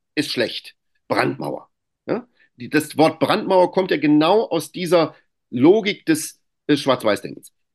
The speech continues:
Wenn man aber hingeht und sagt, „Aha, was sagen die denn da, diese A-F-D-Heinis?“ Dann können wir, können wir das mal, mal angucken. Die Widersprüche und die dann auch zu stellen, die ernst zu nehmen. Herrgott nochmal, die haben zweiundzwanzig Prozent.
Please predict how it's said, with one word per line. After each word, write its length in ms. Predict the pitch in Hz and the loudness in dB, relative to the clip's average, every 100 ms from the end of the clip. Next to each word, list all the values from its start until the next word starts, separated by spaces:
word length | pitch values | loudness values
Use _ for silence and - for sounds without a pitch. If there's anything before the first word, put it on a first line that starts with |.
| _ - | _ 0
Wenn 100 | 165 | 4
man 120 | 160 | 4
aber 120 | 143 | 6
hingeht 260 | 139 202 156 | 4 4 2
und 120 | 135 | 4
sagt, 260 | 147 139 | 2 0
„Aha, 320 | 135 135 160 - | -2 -2 -4 -4
was 160 | - - | -6 -4
sagen 300 | 311 339 311 | -4 -2 -2
die 120 | 269 | 2
denn 180 | 135 107 | 0 2
da, 160 | 85 | -2
diese 240 | - - 87 | -2 -6 -6
A-F-D-Heinis?“ 600 | 80 - 87 82 78 - | -6 -4 -4 -4 -6 -6
Dann 120 | - | -4
können 160 | 208 | -2
wir, 100 | - - | -2 -4
können 160 | - | -4
wir 100 | 196 | -6
das 180 | - 175 | -8 -10
mal, 180 | - 254 | -6 -2
mal 160 | 330 - | 0 2
angucken. 420 | 359 - - - _ _ _ - | 4 2 -2 -6 _ _ _ -4
Die 180 | 127 113 | -2 0
Widersprüche 840 | 220 311 285 - - 113 - - _ _ _ | 2 4 4 0 0 0 0 -8 _ _ _
und 200 | - 160 | 2 2
die 80 | 175 | 4
dann 180 | 180 170 | 2 4
auch 200 | 147 202 | 2 2
zu 120 | 143 | -2
stellen, 560 | - - 233 240 127 - _ | -2 -2 -2 0 -2 -2 _
die 220 | 123 139 | -4 -4
ernst 380 | 175 240 269 - | 2 2 2 2
zu 80 | 185 | 4
nehmen. 240 | 131 101 | 6 4
Herrgott 500 | - 120 - - - | 0 -4 -4 -10 -4
nochmal, 300 | 202 170 180 | 0 2 2
die 120 | 175 151 | 2 2
haben 160 | 180 | 2
zweiundzwanzig 540 | - 180 190 180 175 - | 0 0 2 0 -2 -2
Prozent. 340 | 180 190 - | 0 0 -2